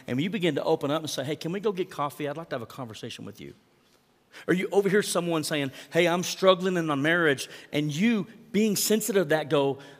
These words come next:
"I don't want them to feel like they're the only one, and so this is my cue to say, 'You know what? My wife and I walked through some difficult times as well, and here's what God did for us and how he brought us through it.'" And in that moment, you start to be an agent of hope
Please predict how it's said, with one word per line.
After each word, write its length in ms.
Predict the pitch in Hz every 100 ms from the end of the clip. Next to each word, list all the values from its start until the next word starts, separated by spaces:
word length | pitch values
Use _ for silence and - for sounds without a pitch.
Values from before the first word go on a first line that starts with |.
| -
"I 60 | 180
don't 100 | 277
want 120 | 233
them 120 | 208
to 60 | 170
feel 180 | - 190
like 140 | 185
they're 120 | 156
the 120 | 143
only 260 | 151 165 156
one, 300 | 135 160 160
and 100 | 147
so 220 | - 143
this 180 | 156 180
is 80 | 170
my 140 | 170
cue 300 | 147 - 185
to 80 | 151
say, 200 | - 147
'You 100 | 139
know 120 | 156
what? 240 | 160 170 151
My 100 | 160
wife 280 | 170 147
and 80 | 131
I 20 | 120
walked 300 | 120 - -
through 100 | 131
some 240 | - 117 - - -
difficult 480 | 151 147 - 127
times 440 | - 131 117 113 117
as 100 | 107
well, 320 | 120 139 127
and 100 | 117 117 - -
here's 240 | - 143
what 180 | 147 127
God 240 | 123 131
did 180 | 113 131
for 220 | 127 113
us 300 | 127 123 117
and 80 | 123
how 100 | 123
he 60 | 117
brought 240 | 117 110
us 200 | 107 - - - - -
through 240 | 135 104
it.'" 100 | -
And 100 | 113
in 60 | 120
that 140 | 147
moment, 420 | 147 170 135 104 78 - - - _ _ _ - _
you 80 | 127
start 300 | 123 127 113
to 60 | 110
be 140 | 123
an 60 | 107
agent 320 | 127 131 135
of 80 | -
hope 320 | - 113